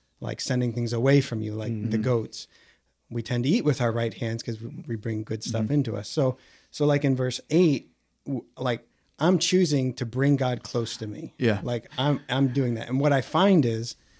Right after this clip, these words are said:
Speaker 1: when I do that, he is the one who brought me close to him.
Speaker 3: Yeah.
Speaker 1: Right? He,
Speaker 3: Yeah,
Speaker 1: he gives me his
Speaker 3: a hundred percent.
Speaker 1: presence.
Speaker 3: Yeah. Yeah. We draw near the Lord and he draws near to us, but then we realize he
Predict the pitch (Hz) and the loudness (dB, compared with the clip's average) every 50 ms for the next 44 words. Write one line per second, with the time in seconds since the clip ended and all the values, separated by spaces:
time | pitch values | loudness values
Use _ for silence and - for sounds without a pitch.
0 | _ _ - 135 131 127 123 117 117 175 202 214 196 147 135 120 117 110 107 - | _ _ -2 0 0 2 0 2 6 6 8 8 8 6 4 0 -2 -4 -6 -8
1 | _ _ - 117 117 123 _ _ _ _ _ _ _ _ _ _ _ - 175 185 | _ _ -20 -20 -20 -20 _ _ _ _ _ _ _ _ _ _ _ 0 4 4
2 | 185 180 127 135 127 135 123 - 160 139 123 135 131 123 - 143 139 147 139 131 | 6 6 4 2 0 -2 2 2 2 2 2 0 0 0 0 2 4 4 4 2
3 | - - 135 120 - - - 131 117 - 160 123 113 117 123 _ _ _ _ _ | 0 -2 -2 -2 -2 -2 -6 -4 0 2 2 2 0 -6 -12 _ _ _ _ _
4 | _ - - 117 107 95 - - _ _ _ _ _ _ _ 131 131 139 151 151 | _ 0 2 2 2 2 -2 -8 _ _ _ _ _ _ _ -4 -4 -2 -4 -4
5 | - _ _ 180 147 139 151 139 143 131 123 147 147 135 170 170 131 120 110 101 | -8 _ _ 0 0 0 2 0 0 2 4 4 6 8 8 6 6 6 4 2
6 | 107 - - 120 151 139 - 110 101 107 113 113 - - _ 123 117 107 101 - | 0 2 2 4 2 2 2 -2 -6 -8 -8 -10 -12 -6 _ 2 2 2 2 -2
7 | _ _ _ _ - - - - - - - _ _ _ 113 110 107 110 123 135 | _ _ _ _ -20 -20 -20 -20 -20 -20 -20 _ _ _ 2 2 4 4 4 4
8 | 127 135 147 139 135 139 135 131 120 120 120 120 120 120 117 117 110 107 117 120 | 4 6 6 6 8 8 6 6 6 4 6 8 8 8 8 6 4 2 2 2
9 | 110 113 117 110 104 110 113 110 110 104 107 107 110 110 107 101 - - - 107 | 4 4 2 4 4 2 2 2 2 2 0 0 2 0 2 0 -2 -4 -4 -6
10 | _ - 117 113 113 110 110 110 107 104 104 101 101 - - 113 110 107 104 98 | _ 0 2 4 4 4 4 4 4 4 4 2 2 2 2 4 4 4 2 0